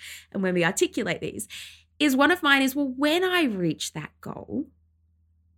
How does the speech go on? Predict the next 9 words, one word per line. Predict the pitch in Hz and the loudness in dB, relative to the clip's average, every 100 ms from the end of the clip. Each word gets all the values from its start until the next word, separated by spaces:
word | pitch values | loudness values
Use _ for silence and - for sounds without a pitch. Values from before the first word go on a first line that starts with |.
| - | -4
and | 240 | -2
also | 359 480 | 0 4
note | 370 214 190 | 4 6 2
how | 208 185 | 2 0
I | 180 | 0
say | - 170 | 0 -2
when, | 160 156 196 | 0 -2 -2
not | 208 165 - - | -2 -4 -10 -8
if. | 160 254 285 | -6 -6 -8